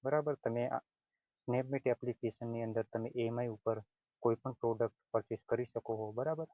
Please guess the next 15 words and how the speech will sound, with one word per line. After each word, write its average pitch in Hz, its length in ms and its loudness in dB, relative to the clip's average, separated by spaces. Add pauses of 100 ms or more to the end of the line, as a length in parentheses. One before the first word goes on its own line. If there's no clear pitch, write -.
(340)
અહીંયા 117 280 0
ત્રણ 117 200 0
ડોટ 120 280 6
છે, 113 80 -2 (180)
તેના 123 260 0
ઉપર - 140 -6
ક્લિક - 360 -8
કરશું. - 300 -4 (720)
ચલો. 98 180 -8 (1040)
તે 120 100 0 (220)
પછી 131 280 2 (100)
ચોથા 120 360 6
નંબરનો 135 340 2 (100)
જે 135 100 2 (100)
પર્સનલ 123 380 0